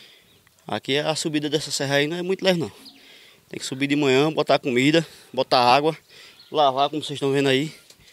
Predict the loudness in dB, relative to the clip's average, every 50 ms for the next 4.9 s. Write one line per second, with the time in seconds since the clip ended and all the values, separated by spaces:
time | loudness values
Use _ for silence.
0 | _ _ -10 -10 -8 -2 -2 0 2 2 2 2 2 2 2 2 0 0 -2 -4
1 | -4 -4 0 0 0 2 6 8 8 8 8 6 2 2 2 0 -4 -4 -2 -2
2 | 0 0 -2 -2 -2 -6 -8 _ -18 -20 -20 -20 -20 -20 -20 _ -10 -6 -6 -4
3 | 0 2 4 6 6 6 6 6 4 4 0 -2 -2 -2 -2 0 2 2 2 2
4 | 0 0 0 0 0 0 2 4 4 4 4 4 4 6 6 6 6 4